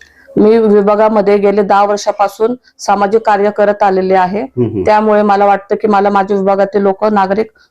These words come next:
Speaker 1: मत, मत देतील.
Speaker 2: खरं तर, अ, अ, लोकशाहीने प्रत्येकाला जनमत, अ, आजमावण्याचा अधिकार दिलेला असतो. प्रत्येक कार्यकर्त्याला वाटतं की आपण इतकी वर्ष काम केल्यानंतर,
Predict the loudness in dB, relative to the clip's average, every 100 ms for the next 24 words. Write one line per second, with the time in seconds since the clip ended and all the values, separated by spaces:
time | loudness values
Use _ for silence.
0 | _ _ -2 -2 -2 -2 0 0 0 0
1 | 0 -4 -8 _ _ _ _ _ _ -20
2 | -20 _ _ _ _ -20 -6 -6 -6 -16
3 | _ 0 0 2 2 2 0 -2 -6 -12
4 | -18 -20 _ -2 0 0 0 -2 -2 0
5 | 2 2 0 -2 -2 0 0 0 0 0
6 | 0 -4 -6 -2 0 0 -2 -4 -2 0
7 | 0 0 -2 -2 -2 0 0 0 0 -4
8 | -2 -2 -2 0 0 0 0 0 0 0
9 | 0 -2 -4 -2 -2 0 0 -2 0 0
10 | 0 -2 -2 -2 -2 0 0 0 0 -2